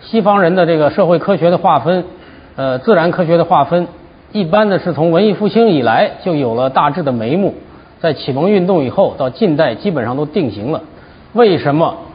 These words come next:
研究人本身的这门学科迟至十九世纪后期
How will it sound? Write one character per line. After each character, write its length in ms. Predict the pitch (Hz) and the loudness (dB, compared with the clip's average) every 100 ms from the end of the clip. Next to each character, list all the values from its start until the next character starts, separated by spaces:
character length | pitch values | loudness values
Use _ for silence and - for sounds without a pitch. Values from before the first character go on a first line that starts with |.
| - | -8
研 260 | 127 135 | -4 0
究 140 | 180 180 | 2 2
人 280 | 139 160 202 | 4 2 2
本 280 | - 110 | 0 -2
身 220 | 110 226 220 | 2 4 4
的 100 | 156 | 4
这 120 | 156 | 2
门 180 | 139 139 | 0 -2
学 180 | 131 | -4
科 260 | 139 160 143 - - - - - - - - - - - - - - - | -2 0 -2 -4 -20 -20 -20 -20 -20 -20 -20 -20 -20 -20 -20 -20 -20 -20
迟 300 | - - 185 | -12 -2 0
至 280 | 202 190 143 | 2 2 0
十 240 | 120 - 185 | 0 -2 0
九 180 | 139 | 0
世 160 | 117 180 | 0 -2
纪 140 | 160 | 0
后 320 | 139 - 214 113 | 0 2 0 0
期 280 | - 131 | -4 -6